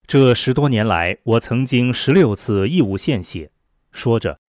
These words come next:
从兜里掏出十六张义务献血证给我俩看。我和老伴觉得此人实在了不起。我马上想到我师父李洪志大师在《转法轮》中讲的，教人修正法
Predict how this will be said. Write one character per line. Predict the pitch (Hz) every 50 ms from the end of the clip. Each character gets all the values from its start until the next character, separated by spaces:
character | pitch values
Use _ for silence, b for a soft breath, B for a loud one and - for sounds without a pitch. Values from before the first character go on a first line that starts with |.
| _ _
从 | - - 117 113 120
兜 | 113 139 139 147
里 | 123 101 90 87
掏 | - - 120 117 113
出 | - - 117 117
十 | - - 131
六 | 165 190 117 90 82
张 | - 107 101 101 117 - -
义 | 165 143 110
务 | 98 98 95
献 | - - 139 101 82
血 | - - 87 73 73
证 | - 131 123 87 92 -
给 | - 92
我 | 92 92 85
俩 | 85 85 76 80 -
看。 | - - 82 - _ _ _ _ _ _ _ -
我 | 120 117
和 | 135 143
老 | 127 101 95
伴 | - 135 113 98
觉 | - 110 107
得 | 117 104
此 | - - 110 87
人 | 85 90 90 92
实 | - - 123 123
在 | - 135 101
了 | 90 80 71
不 | - - 95
起。 | - - - 82 - _ _ _ _ _ _
我 | - 143 165
马 | 151 110 101
上 | - 165 127
想 | - - 107 78 82 85
到 | 123 127
我 | 92 87 85
师 | - - - 127 127
父 | - 120 101 92
李 | 90 92 87
洪 | - 101 117 131
志 | - -
大 | 110 127 104 78
师 | 73 - - - 107 - _ _ _ _
在 | - 120 110 107 104 101
《转 | - - 160 110
法 | - 82 76
轮》 | 76 85 95 101
中 | - 127 135
讲 | 127 - 87 71 _ _
的， | - 87 87 _ _ _ _ _ _ _ _ _ _ _ _ _ _
教 | - 185 175 170 170
人 | 131 98 92 98 120
修 | - - - 139 135 131 127
正 | - 226 196 - 92
法 | - 95 80 71 -